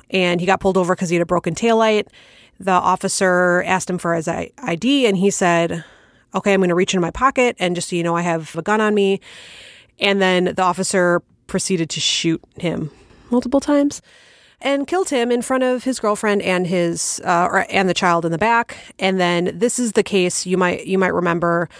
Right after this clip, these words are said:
because the girlfriend immediately went on to Facebook Live and basically started filming right after the shots rang out and kinda narrated what had happened. And, like, it's a horrific, f-, I wouldn't just, like, click on the video. It's very horrific,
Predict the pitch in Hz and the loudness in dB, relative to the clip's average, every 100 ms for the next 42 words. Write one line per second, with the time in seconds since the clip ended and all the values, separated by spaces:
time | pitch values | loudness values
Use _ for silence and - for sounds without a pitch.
0 | - 190 - 196 180 170 - 170 196 190 | -6 -6 0 2 2 -2 -6 -4 -4 0
1 | 196 196 202 180 175 185 180 170 175 175 | 0 0 0 2 2 2 0 0 0 2
2 | 170 165 180 175 170 165 165 160 175 226 | 0 0 -2 -2 -4 -2 -2 -2 0 0
3 | 226 - 180 170 - 160 175 165 165 156 | -2 -2 0 -2 -4 -4 -2 -2 -6 -10
4 | _ _ - 196 165 - 190 185 175 165 | _ _ -2 0 0 -2 0 2 0 0
5 | 165 165 160 - 160 165 170 160 - 214 | 0 -2 -2 -6 -6 -2 0 -2 -2 0
6 | 214 226 247 - - - - - - - | 2 2 0 -2 -10 -20 -20 -20 -20 -18
7 | - 190 175 170 165 165 160 - _ _ | -2 0 2 2 2 -2 -4 -10 _ _
8 | _ - 202 190 180 170 175 170 165 165 | _ -8 -2 0 0 0 0 0 -2 -4
9 | 170 165 165 160 175 165 165 165 - - | -2 -4 -2 -2 0 -2 -4 -6 -10 -12
10 | - - 180 165 160 165 165 - 196 220 | -8 -4 -2 -2 -4 -4 -4 -6 0 0
11 | 175 233 220 208 202 - - - - - | 0 2 4 4 2 -2 -8 -20 -20 -4
12 | 185 180 170 170 - 180 - 175 170 175 | 0 0 0 -4 -6 -6 -6 -4 -2 -2
13 | 160 165 180 175 - 165 170 165 170 180 | -2 0 2 0 0 -2 0 -2 -2 -4